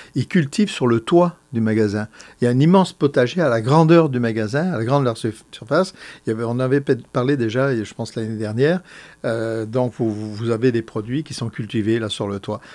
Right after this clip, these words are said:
Mais alors, ils, là, ils ont, où ils ont été plus loin dans la démarche, et je trouve ça encore plus extraordinaire, euh, c'est qu'ils ont décidé de, de vous vendre, vous, vous êtes, vous avez une borne dans le magasin,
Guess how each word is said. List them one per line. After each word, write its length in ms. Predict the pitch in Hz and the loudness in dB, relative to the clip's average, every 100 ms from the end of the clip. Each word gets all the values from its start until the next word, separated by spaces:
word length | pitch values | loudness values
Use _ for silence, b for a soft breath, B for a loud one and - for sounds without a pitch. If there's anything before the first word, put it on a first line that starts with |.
| - | 0
Mais 60 | 135 | 6
alors, 180 | 165 - | 8 6
ils, 160 | 143 127 | 2 6
là, 140 | 185 | 6
ils 180 | 190 143 | 6 4
ont, 60 | 139 | 4
où 60 | |
ils 140 | 135 131 | 4 2
ont 60 | |
été 160 | 117 113 | 0 -2
plus 180 | 110 170 | 2 4
loin 300 | 139 135 220 | 6 4 2
dans 260 | 185 117 113 | 0 0 2
la 220 | 110 110 | 0 -2
démarche, 460 | 101 117 160 202 107 | -2 -2 -2 -4 -6
et 60 | |
je 80 | - | -8
trouve 160 | - - | -10 -8
ça 240 | 120 - | -8 -6
encore 360 | 131 131 135 - | -6 0 0 0
plus 160 | 123 104 | -4 -8
extraordinaire, 640 | - 110 104 123 170 202 196 B B B - 123 | -10 -8 -6 0 2 0 -4 B B B -8 -4
euh, 440 | 120 113 113 113 | 0 0 -2 -4
c'est 200 | - 139 | -2 -2
qu'ils 340 | - 127 117 | 0 -2 2
ont 300 | 156 165 117 | 2 2 -2
décidé 720 | 117 127 - 127 117 165 220 147 | 0 0 0 -2 2 4 4 0
de, 420 | 120 120 113 107 | 0 2 2 0
de 120 | 110 | -2
vous 280 | 110 113 110 | -2 -2 -2
vendre, 540 | 135 202 196 110 110 | 2 2 0 -2 -2
vous, 160 | 107 117 | -2 -4
vous 160 | 117 135 | 2 2
êtes, 140 | 131 | 2
vous 80 | 113 | -2
avez 140 | 113 | -2
une 120 | 110 | -4
borne 380 | 107 175 208 127 107 | 4 4 4 0 2
dans 140 | 156 | 2
le 80 | 135 | 2
magasin, 460 | 120 113 107 156 | 0 -2 -2 -2